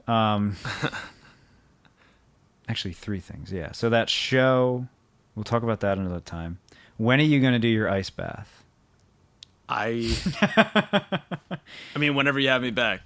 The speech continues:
Speaker 1: Nice.
Speaker 2: <laughs>
Speaker 1: Okay, good. That was
Speaker 2: Whenever
Speaker 1: easy.
Speaker 2: we do our next workout, I should say, because, like, I'm not just gonna come in, take an ice bath,
Speaker 1: All right,
Speaker 2: leave.
Speaker 1: good.
Speaker 2: We gotta
Speaker 1: We'll,
Speaker 2: actually work
Speaker 1: we
Speaker 2: out.
Speaker 1: have a
Speaker 2: We have to earn
Speaker 1: two hundred,
Speaker 2: it.
Speaker 1: two hundred pound sandbag with our
Speaker 2: Name,
Speaker 1: names
Speaker 2: uh,
Speaker 1: on
Speaker 2: names
Speaker 1: it.
Speaker 2: on it, yeah.
Speaker 1: Yeah.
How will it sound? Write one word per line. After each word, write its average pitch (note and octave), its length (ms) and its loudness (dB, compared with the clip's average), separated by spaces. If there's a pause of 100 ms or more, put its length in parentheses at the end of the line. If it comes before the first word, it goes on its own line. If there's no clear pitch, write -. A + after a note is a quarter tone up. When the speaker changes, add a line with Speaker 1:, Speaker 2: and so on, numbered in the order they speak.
Speaker 1:
Nice. F3+ 840 8
Speaker 2:
<laughs> - 40 0
Speaker 1:
Okay, A#2+ 320 6
good. G#2 460 4
That A2 120 -2
was G#2+ 160 -2
Speaker 2:
Whenever F3 280 6
Speaker 1:
easy. F#3+ 80 4
Speaker 2:
we F#3+ 60 4
do F3 160 6
our D#3 100 6
next D3+ 260 2
workout, B2+ 400 0
I A2 60 0
should G#2+ 200 -8
say, G2+ 280 0
because, G#2+ 320 -8
like, A2 180 -4
I'm A2+ 140 0
not A#2 180 0
just - 140 -10
gonna A2 120 -8
come A#2 200 -6
in, G#2 200 -4
take G#2 160 -10
an G#2+ 80 -8
ice G#2 200 -6
bath, G2 260 -2
Speaker 1:
All F#2+ 60 0
right, F2+ 120 -2
Speaker 2:
leave. F#2 80 -8
Speaker 1:
good. F#2+ 200 -2
Speaker 2:
We - 60 -4
gotta A2+ 120 2
Speaker 1:
We'll, G#2+ 80 2
Speaker 2:
actually G#2+ 320 -4
work F#2 220 -8
Speaker 1:
we A#2 160 2
Speaker 2:
out. A#2 60 2
Speaker 1:
have A#2 220 6
a - 0 -
Speaker 2:
We G#2 40 0
have G2 80 -4
to - 140 -2
earn B2 80 2
Speaker 1:
two A#2+ 80 2
hundred, A#2 220 2
Speaker 2:
it. G2 120 -8 (100)
Speaker 1:
two D3 200 4
hundred B2+ 360 4
pound A2 300 2
sandbag F#2+ 520 0
with F2 240 -6
our F#2 380 -4 (320)
Speaker 2:
Name, G#2 220 -2
Speaker 1:
names F#2 340 -2
Speaker 2:
uh, F2+ 40 -4
Speaker 1:
on E2+ 60 -2
Speaker 2:
names E2+ 160 -4
Speaker 1:
it. - 60 -6
Speaker 2:
on G2+ 180 -8
it, G#2 60 -10
yeah. G2+ 240 -6
Speaker 1:
Yeah. F2+ 280 -2